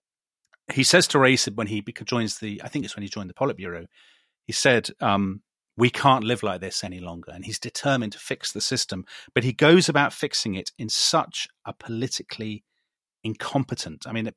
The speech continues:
I, again, it slightly pains me to say it, um, but he, he fixes it in such an inept way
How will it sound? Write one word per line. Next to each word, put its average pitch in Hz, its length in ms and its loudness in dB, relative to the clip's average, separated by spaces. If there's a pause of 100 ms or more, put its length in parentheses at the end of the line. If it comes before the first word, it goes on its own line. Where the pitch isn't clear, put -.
(160)
I, 143 100 2
again, 135 480 2
it 139 100 -6
slightly 156 380 2
pains 143 380 2
me 107 80 -4
to 104 100 -8
say 82 220 -6
it, - 180 -12 (600)
um, 95 340 0
but 120 100 2
he, 123 220 -2
he - 160 -2
fixes - 480 -2
it 107 160 -4
in 104 80 -6
such - 360 0
an 131 80 -2
inept 120 460 -4
way 92 400 -8